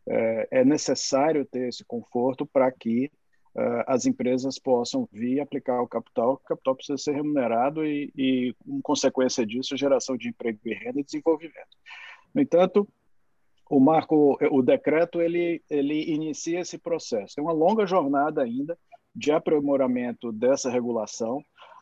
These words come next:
É importante mencionar aqui o, o, a participação do deputado Danilo Forte nesse trabalho, que foi, é, fundamental na negociação com o Ministério, que começou, é, esse decreto que nós vemos hoje, ele,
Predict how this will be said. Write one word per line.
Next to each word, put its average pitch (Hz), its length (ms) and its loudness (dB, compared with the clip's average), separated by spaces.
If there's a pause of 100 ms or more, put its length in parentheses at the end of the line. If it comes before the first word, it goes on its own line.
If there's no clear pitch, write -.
(140)
É 123 280 2
importante 156 600 -2
mencionar 131 520 -2
aqui 123 440 -4
o, 123 480 -4
o, 127 240 -4
a 113 60 -4
participação 135 640 -2
do 135 100 -2
deputado 123 400 -2
Danilo 123 460 -4
Forte 120 420 -6
nesse 127 540 -6
trabalho, 113 640 -2
que - 120 -20
foi, 123 400 -4
é, - 140 -6 (100)
fundamental 147 720 2
na 143 100 0
negociação 127 640 0
com 120 120 -8
o 117 40 -4
Ministério, 117 540 -4
que - 100 -20
começou, 156 640 2 (580)
é, 131 560 2
esse 143 220 -8
decreto 143 460 -2
que 151 60 -14
nós 143 200 -4
vemos 127 380 -4
hoje, 160 340 -4
ele, 165 300 -4